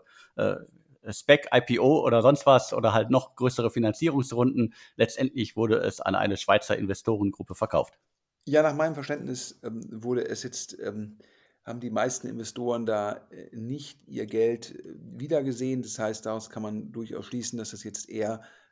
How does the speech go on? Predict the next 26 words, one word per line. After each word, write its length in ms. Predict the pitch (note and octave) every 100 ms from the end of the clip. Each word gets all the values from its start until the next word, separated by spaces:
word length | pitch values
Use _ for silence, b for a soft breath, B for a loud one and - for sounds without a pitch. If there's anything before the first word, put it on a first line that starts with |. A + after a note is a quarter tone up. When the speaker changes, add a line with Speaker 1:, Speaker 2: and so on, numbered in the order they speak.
| b _
Speaker 2:
ein 420 | G#2 A2 G#2+ -
Notverkauf 840 | A2 A2+ D3+ - B2+ - A#2 A#2 A#2
war, 260 | A2 G#2
als 180 | - G#2+
jetzt 140 | - -
ein 120 | G2+
erfolgreicher 580 | G2+ B2 C3 C3 A#2+ A2+
Verkauf. 520 | A2 - G2 G#2+ - b b b b _
Ich 160 | -
glaube 360 | - A2 A#2+ A2+
auch 200 | - -
jetzt 220 | - -
nicht 220 | B2+ C#3
überraschend. 640 | - A2 G#2+ B2+ B2+ A#2+ -
Ich 100 | -
glaube, 220 | A2+ A2
wer 80 | G#2+
die 100 | G#2+
Presse 400 | - B2+ C3 C3+
verfolgt 500 | A#2+ - A2 A2+ -
aktuell, 500 | G2+ - A#2+ G#2+ A2 b b b _
liest 260 | A#2+ A#2+ -
ja 140 | G#2+
auch, 240 | G#2+ A2+ -
dass 220 | A2 -
der, 340 | A2 G#2+ G#2+